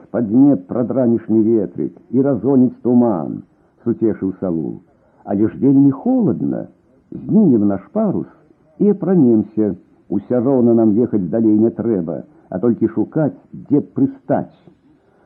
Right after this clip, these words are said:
Гэтая прапанова ўсім спадабалася, і яны дружна ўзяліся дзяліць парус.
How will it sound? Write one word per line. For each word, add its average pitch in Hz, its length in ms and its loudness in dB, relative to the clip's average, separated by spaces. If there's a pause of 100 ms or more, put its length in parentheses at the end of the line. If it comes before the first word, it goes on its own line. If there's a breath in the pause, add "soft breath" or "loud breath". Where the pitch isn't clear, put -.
(480 soft breath)
Гэтая 175 320 4
прапанова 151 720 2
ўсім 139 480 2
спадабалася, 87 800 -6 (240)
і - 80 -2
яны 139 240 4
дружна 156 480 2
ўзяліся 123 560 2
дзяліць 98 480 -2
парус. 67 320 -10